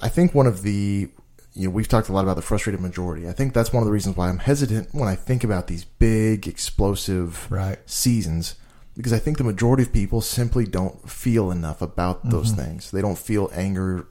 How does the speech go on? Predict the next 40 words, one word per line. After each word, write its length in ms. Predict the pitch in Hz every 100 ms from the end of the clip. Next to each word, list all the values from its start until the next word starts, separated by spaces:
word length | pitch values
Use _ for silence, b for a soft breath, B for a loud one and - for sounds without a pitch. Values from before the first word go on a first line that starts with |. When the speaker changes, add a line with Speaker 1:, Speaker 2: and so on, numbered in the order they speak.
| -
Speaker 1:
or, 180 | - -
enough. 540 | - 101 95 87 - -
They 120 | 95
don't 160 | 90 -
feel, 380 | 98 87 78 95 b b b b b
you 80 | 110
know, 120 | 98
Speaker 2:
To 140 | 110
Speaker 1:
it 40 | 117
Speaker 2:
go 160 | 139
take 300 | 131 135 127
action, 420 | 117 110 - 101 87
to 100 | 98
grab 300 | 113 139 131
a 60 |
Speaker 1:
Exactly. 80 | 120
Speaker 2:
weapon, 380 | 120 117 120 117
to 60 | 101
yell 240 | 104 135
and 120 | 117
scream, 380 | - 117 117 113
to 60 | 104
throw 260 | - 120
a 60 | 113
fit. 400 | - 107 101 -
Speaker 1:
Exactly, 360 | - 92 95 92
to 60 | 90
burn 480 | 113 117 110 101 -
down 380 | - 98 98 92
stuff. 520 | - - 87 76 - - B
Speaker 2:
I 80 | 123
think 220 | 120 196
they 120 | 160 120
are 140 | 123
getting 220 | 117 110
f-, 260 | - - 117 117 -
getting 240 | 139 117
fed 340 | - 127 117
up, 200 | 110 110
though, 380 | - 87 85 87